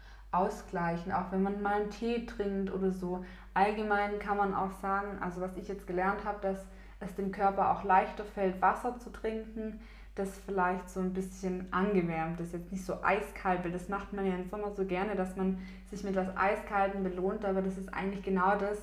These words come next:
was dem Körper und auch dem Organismus das so ein bisschen schwer macht, das, ähm, wieder aufzuheizen, weil er muss Energie aufbringen, um das auf Körpertemperatur zu bringen, damit der es gescheit verwerten kann. Und das ist halt auch schon mal so ein bisschen Energiefresser. Klar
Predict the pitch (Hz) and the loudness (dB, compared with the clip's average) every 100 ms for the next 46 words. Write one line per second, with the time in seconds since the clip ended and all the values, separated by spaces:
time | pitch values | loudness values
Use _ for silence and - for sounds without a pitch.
0 | - - - - 185 190 190 - - - | -10 -16 -12 -6 -4 0 -2 -2 -10 2
1 | 190 196 202 185 151 180 190 175 175 180 | 2 4 2 2 2 0 -2 -2 -2 0
2 | 196 233 202 190 185 - 175 180 180 - | 0 -2 -4 -4 -4 -6 -4 -2 -4 -4
3 | 170 170 - 170 196 196 202 202 - - | -4 -4 -6 -2 0 2 0 -2 -12 -16
4 | - - - 190 185 - - 170 170 175 | -18 -18 -4 -4 -2 -8 -8 -2 0 0
5 | 180 190 190 - 220 - 196 175 175 180 | 0 -2 0 4 2 2 0 0 0 -2
6 | 185 185 - 190 190 220 262 - 196 - | 0 -2 0 2 2 2 2 4 4 2
7 | - 220 226 226 233 - - 208 202 196 | -4 -4 0 -2 -4 -10 -6 -2 0 -2
8 | - 180 185 185 - 240 247 240 233 226 | -2 2 2 0 2 2 2 -2 -2 0
9 | 214 208 - 226 208 190 208 202 185 190 | 0 -2 -2 -4 -4 -6 -4 0 2 2
10 | 190 185 - - 180 - 165 175 175 175 | 2 -2 -4 -6 -6 -6 0 0 0 -4
11 | 180 170 175 - - - - - - 190 | -4 -4 -4 -6 -16 -18 -18 -14 0 2
12 | 190 190 190 185 151 190 190 190 185 185 | 2 0 0 2 4 2 2 0 2 0
13 | 180 - 185 180 185 180 196 - - 170 | -2 -4 -4 -2 0 0 -2 -4 -4 -2
14 | 165 175 190 208 | -2 4 8 8